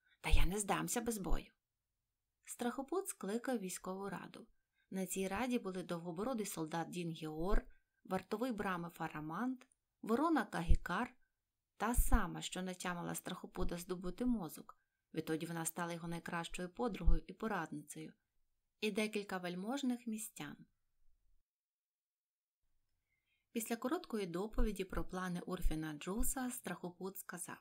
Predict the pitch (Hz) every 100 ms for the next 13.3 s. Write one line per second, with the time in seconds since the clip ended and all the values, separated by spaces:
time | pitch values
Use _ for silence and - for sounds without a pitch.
0 | _ _ _ _ _ _ _ _ 160 175
1 | 220 240 240 - 254 262 254 254 254 254
2 | 254 254 - 240 233 226 240 - 202 -
3 | - - _ _ _ _ - 156 147 160
4 | 156 165 180 180 190 180 185 180 180 190
5 | 208 185 156 - - _ _ - 156 156
6 | 233 247 254 254 240 190 220 233 214 214
7 | - 196 196 185 180 190 165 - - _
8 | _ _ _ _ _ - - 277 302 202
9 | 165 160 151 147 147 - - - - -
10 | - - 190 190 180 165 - 214 240 226
11 | - 202 - 196 196 160 190 - - 170
12 | 160 160 - 202 - - 160 175 170 160
13 | - -